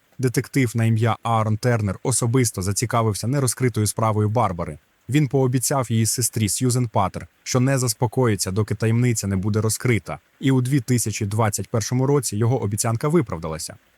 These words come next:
Завдяки досягненням у технології Д Н К фізичні докази, зібрані на місці злочину, нарешті дали слідчим перевагу, на яку вони чекали понад сорок років. Профіль Д Н К збігався з чоловіком на ім'я Роберт Плімптон з Дейла.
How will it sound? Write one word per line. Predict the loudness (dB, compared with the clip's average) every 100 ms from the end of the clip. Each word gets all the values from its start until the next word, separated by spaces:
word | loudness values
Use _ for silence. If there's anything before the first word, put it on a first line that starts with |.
| _
Завдяки | -2 0 0 0
досягненням | 0 0 0 2 0 0
у | -2
технології | -4 -2 2 2 2
Д | 0 0
Н | -2
К | 0 -2 -2 _ _
фізичні | -2 0 0 0 2
докази, | 2 0 -2 -2
зібрані | 0 0 0 0
на | 2
місці | 2 0 -2
злочину, | 0 2 0 -2 -6 -8 _ -4
нарешті | 0 0 -2 -2
дали | -2 -2 -2
слідчим | -2 -2 -2
перевагу, | -2 -2 0 0 -2
на | -2 -2
яку | 0
вони | 0 0
чекали | -2 -6 -2 -2 -2
понад | -2 -2 0
сорок | -2 0 0 -2
років. | -2 -2 -2 -8 -18 _ _
Профіль | -2 0 0 0
Д | 0
Н | 0
К | 0 0
збігався | 0 0 0 -2 -4
з |
чоловіком | -2 0 2 2 0 0
на | 0
ім'я | 2 0 0
Роберт | 0 -2 -4
Плімптон | -2 -2 0 -2 0
з | -2
Дейла. | 0 0 -2